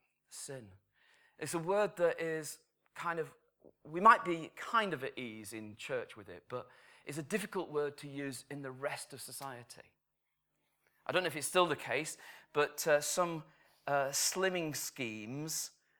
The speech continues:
have sins. It's spelled with a Y, but it sounds the same. And, uh, I don't know much about it, but, um,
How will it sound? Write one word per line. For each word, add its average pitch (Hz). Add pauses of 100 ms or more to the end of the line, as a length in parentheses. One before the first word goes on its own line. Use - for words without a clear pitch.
(140)
have 160
sins. 98 (3250)
It's -
spelled 180
with 123
a 120
Y, 101
but 143
it 139
sounds 139
the 104
same. 85 (2000)
And, 135
uh, 135
I 156
don't 170
know 143
much 156
about 147
it, 180 (580)
but, - (680)
um, 139